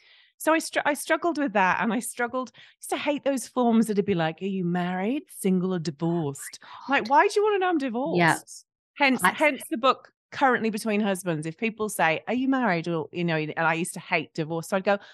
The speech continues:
Speaker 1: "I'm currently between
Speaker 2: Currently
Speaker 1: husbands."
Speaker 2: between husbands. It's
Speaker 1: And they're
Speaker 2: great.
Speaker 1: like, "Oh,
Speaker 2: Yeah.
Speaker 1: okay, that's a bit more cheery." <laughs>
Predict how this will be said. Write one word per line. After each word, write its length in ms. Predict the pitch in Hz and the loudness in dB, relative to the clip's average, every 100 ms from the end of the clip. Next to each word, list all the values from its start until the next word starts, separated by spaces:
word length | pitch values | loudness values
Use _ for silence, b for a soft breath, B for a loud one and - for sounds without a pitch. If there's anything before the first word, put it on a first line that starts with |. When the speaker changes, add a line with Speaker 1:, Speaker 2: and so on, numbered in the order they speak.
| B | B
Speaker 1:
"I'm 100 | 185 | -2
currently 320 | - 160 131 | 0 0 0
between 260 | 147 - 156 | -4 -6 -2
Speaker 2:
Currently 220 | 156 156 | -2 -2
Speaker 1:
husbands." 160 | 147 - | -6 -6
Speaker 2:
between 200 | 151 143 | -4 -2
husbands. 540 | 143 135 - 135 131 | -4 -4 -6 -8 -8
It's 200 | - - - | -8 -6 2
Speaker 1:
And 140 | 214 | 6
they're 60 | 226 | 8
Speaker 2:
great. 60 | 233 | 8
Speaker 1:
like, 180 | 254 - | 4 4
"Oh, 320 | 494 480 - 165 | 6 6 4 0
Speaker 2:
Yeah. 180 | 147 143 | -2 0
Speaker 1:
okay, 160 | 175 262 | 0 2
that's 240 | 415 - | 0 -2
a 40 | 226 | -6
bit 140 | - | -4
more 180 | 233 415 | 0 0
cheery." 760 | - - 202 208 214 359 - | 0 -6 -4 -2 -2 -4 -6
<laughs> 80 | - | -12